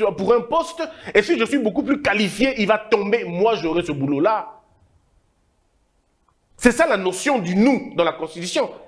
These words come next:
Mais je ne comprends pas comment les gens nourrissent l'imbécilité à ce point pour dire non, ils sont, ils viennent de chez eux. Et malheureusement, beaucoup de journalistes sont tombés dans ces pièges. Et je vous explique. J'ai entendu des journalistes, j'ai entendu, et même le programme gouvernemental était tombé dans cette bêtise.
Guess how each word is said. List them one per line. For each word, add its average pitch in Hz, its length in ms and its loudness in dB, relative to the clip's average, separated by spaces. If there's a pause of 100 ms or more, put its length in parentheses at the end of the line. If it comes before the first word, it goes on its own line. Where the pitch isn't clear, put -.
(240)
Mais 494 120 6
je - 60 0
ne 226 80 2
comprends - 360 -2
pas 359 200 0
comment 214 160 2
les 196 140 4
gens 202 120 2
nourrissent 190 360 -2
l'imbécilité 170 580 0
à 208 60 2
ce - 140 -6
point 349 300 0 (300)
pour 220 140 2
dire 254 160 4
non, 254 380 4 (120)
ils 202 100 0
sont, 247 200 2
ils 208 80 0
viennent 240 180 2
de 208 80 0
chez 185 260 0
eux. - 240 -4 (300)
Et 156 80 2
malheureusement, 190 800 0 (240)
beaucoup 190 360 0
de 202 80 0
journalistes 156 520 -2
sont 196 180 -2
tombés 170 320 -2
dans 175 120 0
ces 247 140 -4
pièges. 160 400 -2 (160)
Et 143 60 -4
je 156 80 0
vous 156 220 -4
explique. - 400 -12 (200)
J'ai 233 140 0
entendu 180 380 -2
des 165 100 0
journalistes, 135 640 -6 (200)
j'ai 170 120 0
entendu, - 360 -2 (160)
et 156 60 0
même 247 260 0
le 151 140 -6
programme 156 380 -6
gouvernemental 135 720 -4
était 214 140 -4
tombé 156 280 -4
dans 131 140 -4
cette 143 180 -8
bêtise. 320 420 -6